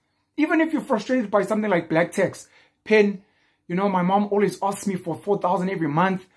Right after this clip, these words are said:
for two thousand every month, and I'm stressed because I'm under so much pressure with debt and I'm not earning enough. I don't know how to say no." Can we have that conversation with my mom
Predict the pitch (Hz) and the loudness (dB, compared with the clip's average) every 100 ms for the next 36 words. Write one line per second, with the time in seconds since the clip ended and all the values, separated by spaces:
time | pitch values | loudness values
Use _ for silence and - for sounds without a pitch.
0 | _ - 160 - 226 - 190 190 185 175 | _ -14 -10 -4 -2 2 2 0 -2 -2
1 | 156 165 160 151 127 - - 226 208 - | -2 -2 -4 -6 -8 -8 0 2 0 -4
2 | 175 170 160 170 170 160 - _ - 220 | -4 -2 -2 -2 -4 -4 -8 _ -6 0
3 | 208 202 - 208 202 175 156 - 185 185 | 0 -2 0 0 2 0 -2 -2 -2 -2
4 | 160 165 190 196 196 170 160 175 151 185 | -4 -4 -2 0 0 -2 -2 -4 -2 -2
5 | 196 196 165 - 185 170 175 196 190 185 | -2 -4 -6 -2 0 2 4 4 4 2
6 | - _ _ - 226 240 220 202 175 190 | -8 _ _ -8 0 2 4 2 2 -2
7 | - 196 170 165 180 185 156 143 139 143 | -2 -4 -4 -4 -6 -4 -6 -4 0 0